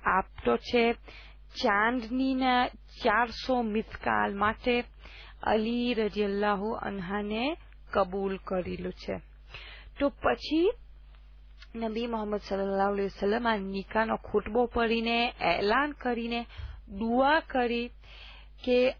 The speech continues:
અલ્લાહ આ બેના વચ્ચે મોહબ્બત અને રાહત પેદા કરો, એ લોકોને બરકત દેવો અને નેક પોયરાઓ બી નસીબ કરજો. ને આટલે નિકાહ પૂરી થઈ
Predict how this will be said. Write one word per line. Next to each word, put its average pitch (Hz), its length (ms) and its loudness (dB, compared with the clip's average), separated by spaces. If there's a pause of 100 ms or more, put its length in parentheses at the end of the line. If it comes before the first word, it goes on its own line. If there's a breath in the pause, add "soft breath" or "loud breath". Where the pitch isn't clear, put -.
(120)
અલ્લાહ 240 540 2 (120)
આ 196 240 2
બેના 190 480 -2
વચ્ચે 185 360 -4
મોહબ્બત 180 600 -2 (140)
અને 190 280 0
રાહત 185 420 0 (140)
પેદા 240 360 0
કરો, 226 440 -2 (600 loud breath)
એ 294 100 2
લોકોને 262 680 0 (100)
બરકત 185 500 0
દેવો 226 500 -2 (340 loud breath)
અને 196 280 -2
નેક 196 380 -2 (260)
પોયરાઓ 202 540 4
બી 254 360 -4 (140)
નસીબ 185 420 -6 (120)
કરજો. 180 480 -2 (600 loud breath)
ને 320 360 4 (640)
આટલે 233 500 0
નિકાહ 208 640 0 (160)
પૂરી 202 220 -2
થઈ 269 500 0